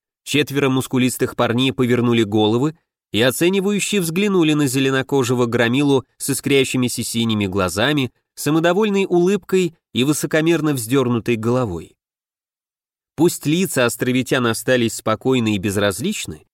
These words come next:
было легко понять, что их не впечатлил Люц ни как потенциальная угроза, ни как интересная личность. Они взглянули на него и забыли, снова погрузившись в вялую дрему,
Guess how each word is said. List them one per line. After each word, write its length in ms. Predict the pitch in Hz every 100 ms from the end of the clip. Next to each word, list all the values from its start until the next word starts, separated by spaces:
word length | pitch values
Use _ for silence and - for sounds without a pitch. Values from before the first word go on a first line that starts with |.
| _ -
было 260 | 127 208
легко 340 | 196 180 - 190
понять, 380 | 175 175 190
что 160 | - 156
их 220 | 175 -
не 100 | 180
впечатлил 680 | - 190 - 208 196 196 147
Люц 340 | 139 156 - - _ _
ни 200 | 117 135
как 260 | 151 147 -
потенциальная 680 | 151 160 - 165 160 160 160
угроза, 540 | 156 196 196 120 - _ _
ни 160 | 240 240
как 240 | 208 190
интересная 680 | 175 147 139 139 - 127 110
личность. 640 | 92 85 - - - - _ _ _ _ _ -
Они 240 | 127 180
взглянули 520 | 143 156 190 233 226
на 100 | 185
него 300 | 151 143 131
и 60 | 135
забыли, 600 | 131 160 196 214 98 - _ _ _
снова 400 | - 175 220 170
погрузившись 760 | 147 135 135 123 160 - 131 -
в 60 |
вялую 420 | 98 120 127 117 98
дрему, 520 | 113 180 190 170